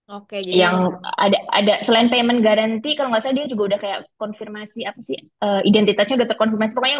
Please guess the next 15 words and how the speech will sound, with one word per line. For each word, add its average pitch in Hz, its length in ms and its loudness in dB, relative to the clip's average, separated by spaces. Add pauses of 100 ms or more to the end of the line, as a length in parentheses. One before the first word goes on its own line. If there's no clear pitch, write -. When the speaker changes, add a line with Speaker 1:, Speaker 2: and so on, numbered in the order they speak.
Speaker 2:
udah 214 80 0
centang-centang 214 600 -4 (100)
gitulah, 240 240 0
bukan 220 240 -2
yang, 220 180 -4 (720)
eh, 202 440 -4 (120)
kayak 196 200 -8 (180)
nggak 208 300 -2
ada, 190 120 0 (480)
eh, 185 240 -6
profilnya 214 440 -2
nggak 190 200 0
jelas 185 280 -4 (180)
gitu, 170 360 -16 (320)
seperti - 280 -20